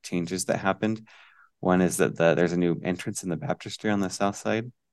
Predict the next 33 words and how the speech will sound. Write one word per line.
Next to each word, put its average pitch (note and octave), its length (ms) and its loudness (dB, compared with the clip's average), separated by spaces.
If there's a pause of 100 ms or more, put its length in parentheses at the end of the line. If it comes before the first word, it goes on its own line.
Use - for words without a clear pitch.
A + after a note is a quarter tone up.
(140)
And F2+ 120 2
then F2 180 4
on E2+ 100 4
the D#2+ 60 2
north F#2 220 2
side F2+ 140 -2
of E2+ 60 -2
the - 60 -14
temple, F2 260 -4
there's E2 220 -2
a - 80 -4
bride's E2+ 420 0
exit - 400 -4 (100)
where E2 180 -6
the D#2+ 300 -6
marriage E2+ 300 0
parties F2 300 -6
come E2+ 180 -10
out - 200 -8 (720)
and D2+ 280 -2
wait D#2 240 -2
for E2 160 -6
the D2 280 -4
bride D#2+ 160 0
and E2 120 -6
groom E2 200 -4
to - 320 -12 (160)
reveal F2 320 -8
themselves - 520 -14
after - 200 -16
they - 160 -12
get - 180 -14
sealed. G2 320 -10